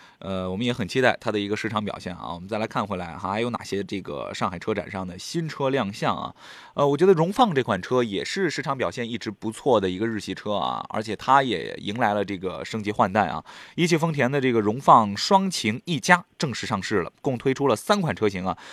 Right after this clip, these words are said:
补贴后的这个售价区间呢是在二十四万八千八到二十九万六千八。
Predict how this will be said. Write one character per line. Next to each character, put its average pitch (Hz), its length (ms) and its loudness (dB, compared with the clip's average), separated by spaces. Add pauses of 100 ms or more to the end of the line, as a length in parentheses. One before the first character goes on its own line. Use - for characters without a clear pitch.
(140)
补 123 120 6
贴 165 100 6
后 180 180 4
的 143 80 6
这 135 120 2
个 113 280 10
售 139 140 0
价 123 140 4
区 135 120 -2
间 131 160 0
呢 117 120 2
是 117 160 -2
在 117 260 8
二 143 240 8
十 123 220 -4
四 - 220 0
万 107 300 6
八 135 140 8
千 135 160 0
八 143 240 6
到 117 240 6
二 120 180 8
十 - 160 -4
九 113 140 0
万 104 280 2
六 143 260 2
千 98 200 -4
八。 104 240 4